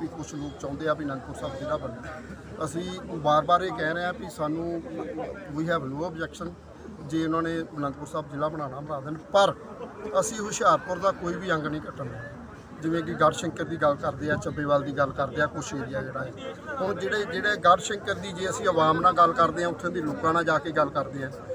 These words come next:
ਤੇ ਸਾਰੇ ਪਿੰਡਾਂ ਦੇ ਪਿੰਡ ਜਿਹੜੇ ਆ, ਉਹ ਕਹਿੰਦੇ ਆ ਵੀ ਅਸੀਂ ਨਹੀਂ ਜਾਣਾ ਉਹਦੇ ਨਾਲ। ਉਸ ਤੋਂ ਬਾਅਦ ਦੇ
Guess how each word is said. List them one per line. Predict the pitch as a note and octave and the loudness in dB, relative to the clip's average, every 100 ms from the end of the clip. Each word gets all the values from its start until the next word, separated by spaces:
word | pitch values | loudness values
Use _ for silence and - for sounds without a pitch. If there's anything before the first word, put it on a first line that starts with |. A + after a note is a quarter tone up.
| - - G3+ | -6 -4 -4
ਤੇ | |
ਸਾਰੇ | G#3 - F#3 G#3+ | -2 6 8 8
ਪਿੰਡਾਂ | A#3+ F#3+ F#3 G3 | 2 0 4 4
ਦੇ | G3+ | 4
ਪਿੰਡ | - F3+ F3 F3 | 0 0 2 0
ਜਿਹੜੇ | F3 F#3 F#3 F3 | 0 2 6 8
ਆ, | E3+ | 8
ਉਹ | F3 F#3 | 8 4
ਕਹਿੰਦੇ | E3+ E3+ E3 F3+ | 0 0 4 2
ਆ | |
ਵੀ | F3+ E3+ | 4 -4
ਅਸੀਂ | E3+ F3+ F3 D#3+ | -4 -4 -4 0
ਨਹੀਂ | E3 G3 | 2 4
ਜਾਣਾ | F#3 D#3 | 4 6
ਉਹਦੇ | D3+ D3 | 4 2
ਨਾਲ। | C3+ A#2+ A#2 A3+ - - - | -2 -4 -8 -10 -10 -10 -6
ਉਸ | F3+ - | -6 -2
ਤੋਂ | G#3+ | 0
ਬਾਅਦ | F#3+ F#3+ G3+ G3+ G#3 G#3 - - - - D3+ | 8 10 10 8 6 4 -2 -10 -14 -8 -2
ਦੇ | F3+ | 0